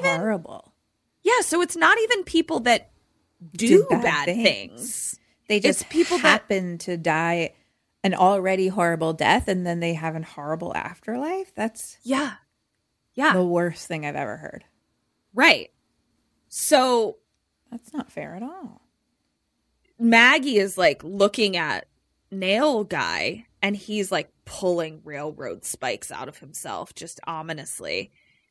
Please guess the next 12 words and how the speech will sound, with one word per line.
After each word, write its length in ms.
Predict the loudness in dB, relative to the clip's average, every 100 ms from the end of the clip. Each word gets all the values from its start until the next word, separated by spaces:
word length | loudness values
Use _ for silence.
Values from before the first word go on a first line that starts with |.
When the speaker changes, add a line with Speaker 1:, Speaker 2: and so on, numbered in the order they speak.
| _ _ -10
Speaker 1:
Stu 920 | -4 -2 -2 2 2 2 0 0 0
then 260 | 2 0 -2
puts 380 | -2 -2 -2
the, 260 | -4 -2 0
is 140 | -2
like, 180 | -2 -4 4
"I 140 | 4
wanna 220 | 4 0 -2
see 480 | -2 -4 -4 -10 -14
what 200 | 0 0 2
you're 160 | -2
seeing." 560 | -2 -6 -6 -8 -12